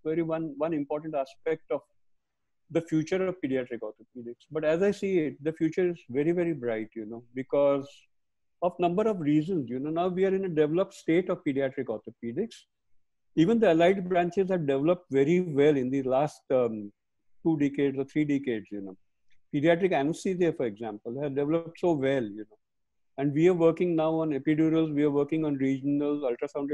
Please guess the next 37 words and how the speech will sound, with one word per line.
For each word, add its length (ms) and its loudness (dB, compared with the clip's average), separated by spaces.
guided 480 -2
regionals. 600 -2
A 40 0
lot 200 4
of 140 2
it 80 0
was 160 0
developed 400 2
in 120 0
my 220 -2
setup 460 -4
here, 180 -2
you 160 -6
know, 160 -6
and, 220 -8
uh, 100 -12
my 100 -2
anesthetists 600 -2
have 200 -2
been 160 -4
pioneer 360 2
in 180 0
this 200 -4
field, 360 0
you 140 -2
know, 180 -4
of 60 -8
pediatric 400 0
anesthesia. 640 -4
So 80 -8
that's 320 -2
come 180 2
about, 380 2
you 120 -6
know, 120 -8
very 280 0
well, 240 0